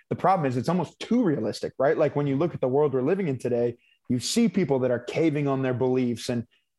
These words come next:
why do we love Luke Skywalker? We love him because he's the hero that flies towards the Death Star that is way bigger than him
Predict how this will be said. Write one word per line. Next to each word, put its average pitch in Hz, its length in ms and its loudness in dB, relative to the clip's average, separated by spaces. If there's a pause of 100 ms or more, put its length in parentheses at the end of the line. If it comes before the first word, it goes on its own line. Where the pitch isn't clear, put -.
(180)
why 131 180 4
do 180 80 4
we 175 100 4
love 165 220 4
Luke 151 160 2
Skywalker? 127 720 0 (320)
We 127 120 2
love 151 300 4
him 165 140 2
because 135 420 0
he's 131 220 -2
the 127 120 0
hero 165 640 2
that 127 220 0
flies 139 400 0
towards 135 440 -2
the 131 80 0
Death 135 240 2
Star 127 300 0
that 120 140 0
is 117 100 -4
way 131 300 2
bigger 131 400 2
than 117 200 -4
him 113 360 -4